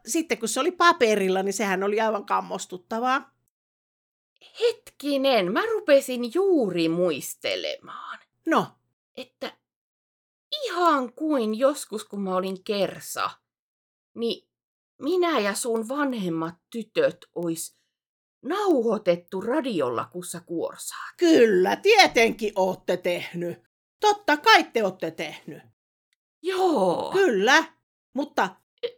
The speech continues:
Speaker 1: eipä siinä mitään. Niin minäkin oon meidän äitiä mennyt nauhoittamaan, ja sehän suuttui ihan hirveästi. Kato, kun se, se
Speaker 2: Ai.
Speaker 1: kans sillä oli tämmönen hyvä hengitys, niin kuin mulla. Niin tuo kaunis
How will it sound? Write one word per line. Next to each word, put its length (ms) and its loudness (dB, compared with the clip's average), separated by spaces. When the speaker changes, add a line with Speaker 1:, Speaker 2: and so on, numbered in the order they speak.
Speaker 1:
eipä 360 4
siinä 400 2
mitään. 500 0
Niin 300 0
minäkin 580 0
oon 240 -2
meidän 380 0
äitiä 540 2
mennyt 440 -8
nauhoittamaan, 720 0
ja 120 4
sehän 220 4
suuttui 480 2
ihan 260 6
hirveästi. 1080 4
Kato, 220 -2
kun 140 -12
se, 200 4
se 120 4
Speaker 2:
Ai. 80 10
Speaker 1:
kans 280 4
sillä 200 2
oli 100 -8
tämmönen 420 -2
hyvä 280 2
hengitys, 640 -4
niin 140 -8
kuin 140 -8
mulla. 560 -4
Niin 280 -6
tuo 180 -8
kaunis 600 2